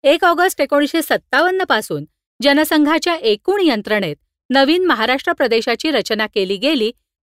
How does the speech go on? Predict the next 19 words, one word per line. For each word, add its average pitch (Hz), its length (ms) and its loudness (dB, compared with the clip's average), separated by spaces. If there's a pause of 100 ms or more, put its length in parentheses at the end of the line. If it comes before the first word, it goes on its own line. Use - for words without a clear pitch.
तेव्हाच 285 360 4
रामभाऊंनी 262 520 2
पक्षश्रेष्ठींना 226 920 -2 (340)
अशी 269 200 2
आग्रहाची 262 600 0
विनंती 285 380 0
केली 214 280 0
होती 247 320 -2 (360)
की 320 80 0
संघटनेच्या 294 720 0
मंत्रिपदाची 240 760 -4
जबाबदारी 214 640 -2 (320)
आता 262 180 0
यापुढे 262 520 2
अन्य 294 260 2
कुणाकडे 196 480 -2
तरी 208 160 -2
सोपवली 156 440 -6
जावी. 120 260 -14